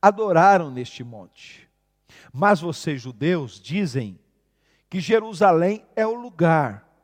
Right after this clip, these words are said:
onde se deve adorar.'" Jesus declarou:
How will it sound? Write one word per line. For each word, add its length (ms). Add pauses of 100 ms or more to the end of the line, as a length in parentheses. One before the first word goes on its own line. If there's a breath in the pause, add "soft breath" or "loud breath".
(420)
onde 260
se 200
deve 380
adorar.'" 540 (960 soft breath)
Jesus 680
declarou: 720